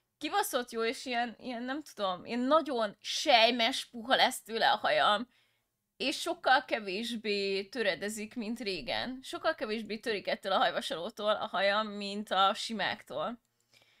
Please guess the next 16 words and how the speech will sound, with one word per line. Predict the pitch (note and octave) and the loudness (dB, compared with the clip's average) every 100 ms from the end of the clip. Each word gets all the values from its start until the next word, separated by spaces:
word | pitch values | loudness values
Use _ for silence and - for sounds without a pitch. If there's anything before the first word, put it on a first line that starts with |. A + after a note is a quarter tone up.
| _ _ | _ _
Hozzá | D#4+ D#4+ | -4 4
lehet | A#3 G3 | 4 4
szokni, | A#3+ A#3 C#4+ | 0 -6 -2
rendbe | B3 F#3+ | -2 0
rakja | F#3 A#3+ | -2 -2
a | A3 | -6
cukorszintet, | C4 A#3 A3+ - B3 C#4+ | -8 -8 -6 -8 -10 -10
és | C4+ | -8
sokkal | B3+ D#4 A#3+ | -8 -6 -6
egen-, | G#3 F#3+ - | -4 -4 -4
en-, | - D4 - _ | -4 -4 -8 _
le-, | - | -2
le-, | - D3 - | 0 -2 -2
energikusabb | - C#4 B3 G#3 G#3+ G#3+ - - G3+ | 0 0 0 -2 -6 -12 -12 -8 -6
leszel | G#3+ A#3+ A#3+ G#3+ | -6 -6 -4 -2
napközben. | G3+ G3+ - A#2 - - D3 C#3+ C4 | -2 -6 -8 -12 -10 -10 -8 -8 -10